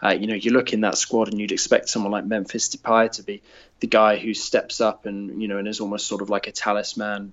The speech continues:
um, you know, in every one of those big matches. But it's actually, uh, you know, guys like Mendy who, uh, you know, who are, who are the ones playing without fear and posing, you know, the, the,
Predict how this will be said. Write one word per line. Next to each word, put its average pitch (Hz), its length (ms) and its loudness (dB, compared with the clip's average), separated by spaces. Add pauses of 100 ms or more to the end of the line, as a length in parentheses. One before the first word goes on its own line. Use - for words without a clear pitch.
um, 98 420 -8 (120)
you 117 100 -4
know, 98 80 -2
in 101 100 -4
every 107 200 -4
one 107 160 -4
of 107 60 -6
those 104 180 -4
big - 260 -2
matches. - 440 -2
But 110 120 -2
it's - 120 -2
actually, 107 480 -2 (340)
uh, 110 160 6
you 113 100 0
know, 107 160 0
guys 107 440 4
like 98 200 0
Mendy 117 480 0
who, 107 200 0 (340)
uh, 107 240 2
you 120 100 -4
know, 104 160 0
who 107 200 -2
are, 104 280 -2
who 113 160 -6
are 110 40 -4
the 107 100 -2
ones 107 260 0
playing 104 340 0
without 104 320 -2
fear 113 300 4
and 107 120 0
posing, 107 580 -2 (140)
you 113 100 -2
know, 98 100 2
the, 104 320 0
the, 110 100 -12